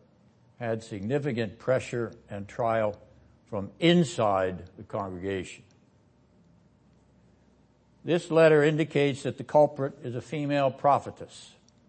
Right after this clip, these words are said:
who is named Jezebel. The name reminds the reader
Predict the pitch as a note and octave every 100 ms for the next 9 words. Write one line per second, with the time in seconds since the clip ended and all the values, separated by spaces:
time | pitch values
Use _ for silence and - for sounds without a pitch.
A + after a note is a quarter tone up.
0 | _ _ _ _ _ _ - G2+ F#2+ B2+
1 | C#3 C3+ C3 A#2 A#2 - A2+ B2+ B2+ G#2+
2 | F#2 D#2 - - _ _ _ _ _ _
3 | _ _ _ _ _ _ _ _ _ -
4 | A2+ A#2 C#3+ E3+ F#3 F#3+ - C3+ C#3 D3
5 | E3 D#3+ C#3+ C#3 D#3+ E3 E3+ E3+